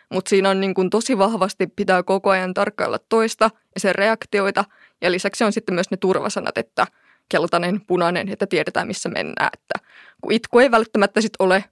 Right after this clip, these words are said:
joillekin se saattaa olla punainen saman tien, joku saattaa olla, että se tarvii sitä itkua, että se pystyy niin kun laskemaan ne tunteet ulos. Mut sitten siinä vaiheessa mulla on tapana yleensä vähän niin kun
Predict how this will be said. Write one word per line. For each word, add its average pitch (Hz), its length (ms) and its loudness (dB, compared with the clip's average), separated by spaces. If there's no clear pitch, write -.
joillekin 240 340 4
se 254 80 -2
saattaa 233 420 4
olla 220 100 2
punainen 220 460 2
saman 214 260 2
tien, 202 140 2
joku 208 180 0
saattaa 202 280 -2
olla, 202 100 4
että 208 100 -2
se 233 80 -12
tarvii 202 380 2
sitä 196 220 0
itkua, - 380 -4
että 185 80 -8
se - 60 -8
pystyy 190 420 0
niin 170 200 -2
kun 185 240 0
laskemaan 185 420 0
ne 190 60 -2
tunteet 214 420 0
ulos. 226 300 0
Mut - 140 -6
sitten 196 220 -2
siinä 196 220 2
vaiheessa 196 420 2
mulla 190 300 2
on 185 80 2
tapana 185 300 2
yleensä 190 220 0
vähän 202 160 -2
niin 185 80 -2
kun 190 140 -2